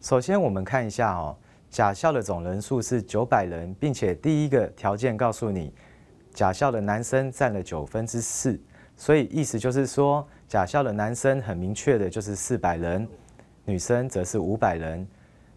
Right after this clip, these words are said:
那我们不知道乙校的人数，但是知道男女生的人数比，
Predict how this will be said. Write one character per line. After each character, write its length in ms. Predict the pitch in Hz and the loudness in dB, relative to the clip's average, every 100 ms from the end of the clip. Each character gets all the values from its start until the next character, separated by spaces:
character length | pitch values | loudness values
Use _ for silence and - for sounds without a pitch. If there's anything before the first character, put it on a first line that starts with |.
| - | 0
那 120 | 190 | 2
我 40 | 156 | 4
们 240 | 127 120 - - - _ _ | 2 -4 -10 -20 -20 _ _
不 80 | 123 | 0
知 140 | 190 | 4
道 180 | 185 143 | 6 6
乙 80 | 98 | 2
校 180 | 113 143 | 0 0
的 140 | 110 | 2
人 200 | 101 98 | 2 0
数， 240 | 110 139 98 | 2 0 2
但 160 | 143 | 0
是 140 | 135 127 | 0 -2
知 160 | 127 | 0
道 180 | 131 117 | 2 2
男 220 | 101 131 | 2 0
女 100 | 131 | -2
生 220 | 87 117 | 0 0
的 80 | 113 | 2
人 180 | 95 95 | 2 0
数 220 | 107 139 | 2 2
比， 240 | - - | 2 -8